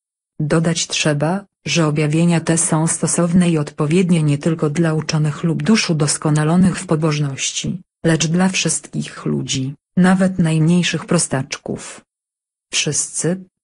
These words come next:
jeśli tylko czytać je będą z należytym usposobieniem, znajdą w nich dla siebie pożytek duchowy, a więc prawdziwe oświecenie,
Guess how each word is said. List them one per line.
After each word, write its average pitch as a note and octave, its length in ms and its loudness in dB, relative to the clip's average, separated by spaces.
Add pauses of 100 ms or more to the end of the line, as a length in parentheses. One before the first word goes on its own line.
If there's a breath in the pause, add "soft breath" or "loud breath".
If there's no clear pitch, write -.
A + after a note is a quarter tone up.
jeśli F3 340 4
tylko F3+ 340 0
czytać C#3 640 -6
je E3 160 4
będą D#3+ 400 2
z D3 100 0
należytym D3 560 2
usposobieniem, D3 1080 -2 (220)
znajdą F3 520 4
w D#3+ 80 2
nich E3+ 140 4
dla D#3+ 180 0
siebie D3+ 380 0
pożytek D3+ 500 -2
duchowy, D3 600 -4 (240)
a E3+ 100 2
więc E3+ 320 2
prawdziwe D#3+ 560 0
oświecenie, D3 840 -2